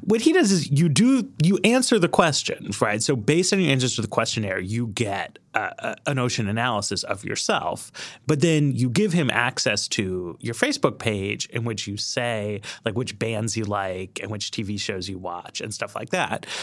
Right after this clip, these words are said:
So then he gets a bunch of data about consumer preferences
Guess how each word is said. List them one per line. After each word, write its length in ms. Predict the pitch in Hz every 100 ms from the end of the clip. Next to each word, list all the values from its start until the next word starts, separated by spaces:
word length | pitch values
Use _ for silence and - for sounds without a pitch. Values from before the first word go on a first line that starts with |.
| -
So 140 | -
then 160 | 175 165
he 260 | 143 277 320
gets 300 | 330 208 165
a 40 |
bunch 300 | 127 127 113
of 140 | 104
data 440 | 92 104 104 101 -
about 480 | 104 101 90 92 - -
consumer 500 | - 104 - 262 202
preferences 960 | 101 101 95 - - - 85 90 101